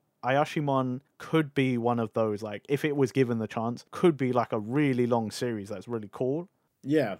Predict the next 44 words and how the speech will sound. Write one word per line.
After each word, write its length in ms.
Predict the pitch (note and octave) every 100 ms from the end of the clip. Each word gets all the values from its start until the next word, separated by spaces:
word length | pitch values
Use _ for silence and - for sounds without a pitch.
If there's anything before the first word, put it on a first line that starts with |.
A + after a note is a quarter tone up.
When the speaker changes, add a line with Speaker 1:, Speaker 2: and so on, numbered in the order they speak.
| _
Speaker 2:
I, 220 | D3 G3 F#3
I 40 | G#3
think 220 | F#3 C3+
so, 200 | - F#2+
yeah. 300 | G#2 G2+ F2+
Like, 160 | G2+ G#2+
it, 160 | C#3 -
I 100 | D#3+
feel 180 | D3+ F#3
like 360 | F3 D#3+ C3+ - _ _
we've, 320 | C#3 D#3 C3
we've 160 | D3+ D3
established 640 | D3+ F3 E3+ C#3+ C#3+ -
the 80 | C3+
four 580 | - C#3 C3 A#2+ A#2 G2
main, 800 | A2+ A2 G#2+ G2+ G2 F#2+ F#2+ F#2 _
what 140 | C#3+ D#3
is 100 | C3+
it? 40 |
We, 160 | C3+ C3+
they've, 340 | C3+ C#3 B2+
uh, 360 | C#3 C3+ B2+ A2+
like, 160 | B2+ A#2+
the 100 | C3+
underworld, 640 | C3+ A#2 G#2+ G2+ G2+ G2 -
uh, 480 | G#2+ G2+ G2+ G2 F#2+
Yakuza 480 | G#2+ A#2 A#2 F#2+ E2
types. 380 | - - -
We've, 120 | A2+ G#2+
we've 180 | A#2+ C3
established 360 | C3+ D3+ C3+
the 80 | C#3
four 280 | C3+ C3+ A#2+
main 240 | A2+ G#2+
bads. 440 | G#2 G#2+ - - -
Like, 180 | C3 - C3
I 60 | C3
say 180 | C#3 B2
bads, 400 | G#2 F#2 - -
you 60 |
know 120 | G2+
what 140 | E2+ D#2+
I 40 |
mean. 220 | - -